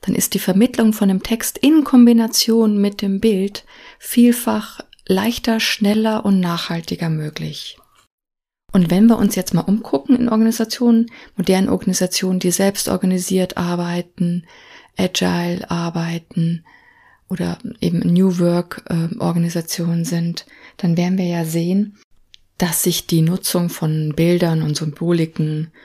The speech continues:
grafischen Visualisierungen sehr stark verstärkt hat, was wunderbar ist. Zum einen haben wir hier auch die Nutzung von Flipcharts, also in echten Präsenzmeetings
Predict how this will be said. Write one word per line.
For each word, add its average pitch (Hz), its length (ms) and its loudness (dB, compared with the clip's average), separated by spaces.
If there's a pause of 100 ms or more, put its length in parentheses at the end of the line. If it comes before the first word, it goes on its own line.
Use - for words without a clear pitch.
(140)
grafischen 160 520 0
Visualisierungen 156 1000 0
sehr 151 300 2
stark - 340 -6
verstärkt - 540 -6
hat, - 200 -10 (220)
was 160 280 -2
wunderbar 165 480 2
ist. - 260 -6 (800)
Zum - 260 -2
einen 226 280 4
haben 247 180 8
wir 196 80 4
hier 175 420 -2
auch 160 180 -6
die 165 120 -4
Nutzung 165 340 -2
von - 180 -4
Flipcharts, 226 720 -2
also 156 260 -6
in 165 80 -8
echten - 340 -10
Präsenzmeetings 180 1160 -4